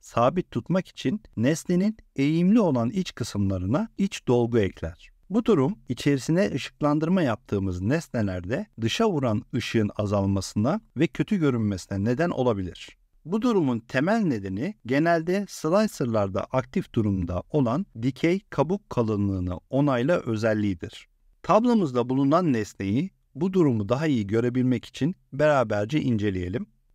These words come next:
Dikey kabuk kalınlığını onayla özelliğimiz aktif durumdayken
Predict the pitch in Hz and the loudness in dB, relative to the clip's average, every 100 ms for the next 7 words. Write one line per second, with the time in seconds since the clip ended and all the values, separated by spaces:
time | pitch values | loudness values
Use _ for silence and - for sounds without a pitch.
0 | 110 117 - 262 - 165 190 - - 151 | -10 -6 2 2 2 -2 -2 -8 -2 0
1 | 143 135 131 117 147 - 127 131 139 175 | 2 2 2 2 0 0 0 2 0 -2
2 | - 120 117 117 120 107 95 - 127 - | -2 -2 0 0 0 0 -2 -4 -4 -2
3 | 214 - - 127 131 160 131 - 101 202 | -4 -4 -4 0 0 2 0 -2 -8 -8